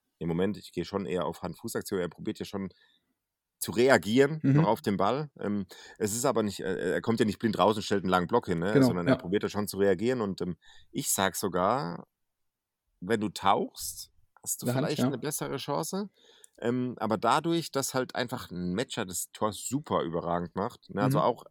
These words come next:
Speaker 1: ein Kontakt, ganz wenig Zeit für den Torhüter, ähm, gehe ich jetzt im Nachhinein raus und sag, ähm, da ist für mich keine Beteiligung drin, weil's so ein krasser Abschluss war.
Speaker 2: Mhm.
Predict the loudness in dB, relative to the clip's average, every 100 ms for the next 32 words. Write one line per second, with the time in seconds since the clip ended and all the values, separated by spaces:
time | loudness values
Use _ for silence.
0 | 0 0 2 0 0 -6 -8 -14 -20 _
1 | _ _ _ 0 2 2 2 2 0 2
2 | 2 0 -4 -4 -2 0 0 -2 -4 _
3 | -20 -14 -2 0 0 -4 _ _ _ _
4 | _ _ _ _ _ _ _ -2 0 2
5 | 0 -2 -2 2 2 0 -2 -2 -2 2
6 | 2 2 -2 -12 _ _ _ -12 -6 0
7 | 0 0 -8 -6 -4 -6 -10 _ _ _
8 | _ _ _ _ _ _ _ _ -2 -2
9 | 0 -2 -2 -2 -6 _ _ _ _ _
10 | _ -4 2 2 2 -2 -4 -6 2 4
11 | 4 2 0 0 0 0 2 0 0 -6
12 | -4 -2 0 -2 -4 -10 -8 -8 -8 -14
13 | _ -2 0 2